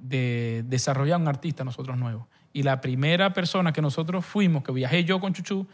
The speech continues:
fue a ver a Micro. Micro no, no estaba ahorita con, con Cristo, con, con Big Liga,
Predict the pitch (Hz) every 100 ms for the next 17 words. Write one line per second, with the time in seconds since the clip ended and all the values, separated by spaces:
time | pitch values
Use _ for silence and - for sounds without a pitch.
0 | - _ - 135 147 151 139 - - -
1 | _ _ - - - _ _ _ _ _
2 | _ - 123 143 147 147 143 135 139 143
3 | 143 139 139 139 131 120 117 - _ _
4 | _ 127 123 117 117 107 92 - _ _
5 | _ _ _ _ _ - 123 143 147 -
6 | 120 120 120 117 95 95 - _ _ _
7 | 120 120 127 143 123